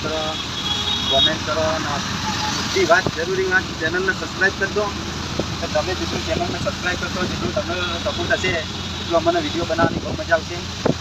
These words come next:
તો સપોર્ટ કરતા રહેજો અને મારા મહેમાના વાસીઓના વીડિયો આવી જાય YouTube-માં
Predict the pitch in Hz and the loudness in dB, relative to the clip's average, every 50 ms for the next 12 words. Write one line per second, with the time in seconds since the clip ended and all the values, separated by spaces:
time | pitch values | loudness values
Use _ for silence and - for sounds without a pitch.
0 | - - - - - - - - - - - 185 185 180 185 180 - 160 - 185 | -6 -8 -8 -8 -8 -8 -8 -6 -6 -6 -4 -2 -2 0 0 0 0 0 0 0
1 | 185 - - - - 190 196 196 - 196 202 202 202 202 - 185 - - - 349 | 0 2 0 2 4 4 6 6 4 4 2 0 0 -2 -2 -4 -4 -2 0 0
2 | - - - - - - 359 349 320 - 294 - 330 349 349 - - 165 - - | 0 0 0 0 0 2 2 2 0 0 -2 -2 -2 -2 0 0 -2 -2 -2 0
3 | 330 349 - 359 349 359 359 349 359 349 349 349 349 - - - - - - - | 0 0 0 0 -2 -2 -2 -2 -2 -2 -4 -4 -6 -4 -2 -2 -2 -2 -6 -8
4 | - - - - - - - - - - - 156 160 190 208 208 220 208 175 165 | -6 -6 -6 -6 -6 -6 -6 -6 -6 -2 2 4 4 4 6 6 4 4 4 2
5 | - - - - - 98 - | 0 0 0 0 0 -2 -2